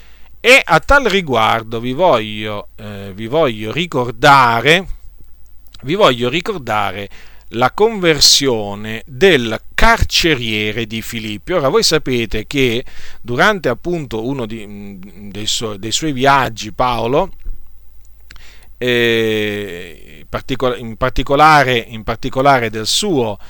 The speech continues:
eh, secondo, del suo secondo viaggio, voi sapete che a Filippi Paolo e Sila, eh, furono messi in carcere dopo essere stati battuti.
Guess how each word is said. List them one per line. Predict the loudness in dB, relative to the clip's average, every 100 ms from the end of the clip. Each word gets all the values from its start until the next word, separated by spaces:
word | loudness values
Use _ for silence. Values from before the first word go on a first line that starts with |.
| -16 -10
eh, | -8 -8 -8 -10 -10 -12 -8
secondo, | -6 0 0 0 -2 -2 -4 -6
del | -10 -8 -6
suo | -4 -2
secondo | -2 0 0 0
viaggio, | 0 0 -2 -2 -2 -4 -14 -16 -16 -16 -16 -16 -18 -18 -20 -18 -18 -18
voi | 0 2
sapete | 4 4 2 2 2
che | 4
a | 2
Filippi | 2 0 -2 -2 -4
Paolo | 4 4 6
e | 4
Sila, | 4 4 0 4 2 2 -6 -18 -20 -20 -20 -10
eh, | -2 -2
furono | 0 -2 -2 -2
messi | -2 0 0 0 -2 -8
in | -10 -4
carcere | 4 6 6 2 -2 0 2
dopo | 0 0 0
essere | 0 -2 -4
stati | -2 -2 -2 -8
battuti. | -6 -8 -6 -8 -8 -6 -8